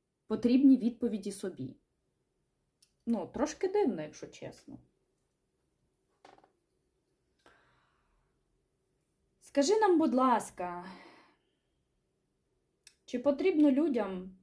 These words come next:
знати дату завершення війни в Україні? Ні,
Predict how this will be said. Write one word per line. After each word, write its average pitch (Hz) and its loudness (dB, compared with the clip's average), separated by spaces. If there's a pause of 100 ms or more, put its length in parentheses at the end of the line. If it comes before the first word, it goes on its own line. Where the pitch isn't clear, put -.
(260)
знати 196 -4 (600)
дату 185 -6
завершення 214 -4
війни 175 -10
в 156 -14
Україні? 175 -12 (3250)
Ні, 240 2